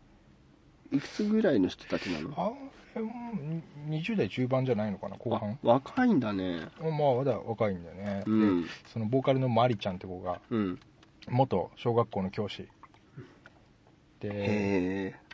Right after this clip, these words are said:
Speaker 2: バンドは、働くのはまあいつでもできるから、
Speaker 1: うん。
Speaker 2: まあ、音楽好きなことやろうと。
Speaker 1: そうだよね。
Speaker 2: うん。でな、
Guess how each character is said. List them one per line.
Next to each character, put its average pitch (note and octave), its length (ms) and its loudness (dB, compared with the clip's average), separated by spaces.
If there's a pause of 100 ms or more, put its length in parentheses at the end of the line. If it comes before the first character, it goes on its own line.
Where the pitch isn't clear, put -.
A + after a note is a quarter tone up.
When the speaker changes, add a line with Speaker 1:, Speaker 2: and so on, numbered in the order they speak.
(320)
Speaker 2:
バ A#2 140 0
ン A2+ 120 0
ド A2 480 2
は、 C#3+ 340 4 (440)
働 G3+ 340 4
く G3+ 80 4
の D#3+ 80 6
は A2 80 4
ま G2 120 2
あ - 20 0
い G2+ 60 -2
つ A#2 120 -4
で G#2+ 60 2
も G#2 140 2
で G#2 100 0
き - 120 0
る B2 120 2
か F#2+ 100 -2
ら、 F#2 260 0 (100)
Speaker 1:
う A#2 120 8
ん。 G#2 280 6 (300)
Speaker 2:
ま G#2+ 100 -2
あ、 - 20 0
音 A2 120 0
楽 F#2+ 240 -2
好 F2 60 -8
き - 200 -8
な G2 80 -2
こ G2+ 100 -6
と G2+ 80 -4
や F#2 100 2
ろ G#2 120 0
う - 40 -6
と。 F2+ 160 -6 (280)
Speaker 1:
そ B2+ 200 0
う A2 40 4
だ F#2+ 100 2
よ F2 60 -4
ね。 G2 360 0 (380)
Speaker 2:
う G2+ 40 -8
ん。 G2+ 540 -2 (580)
で G2+ 160 -6
な、 F2+ 120 -12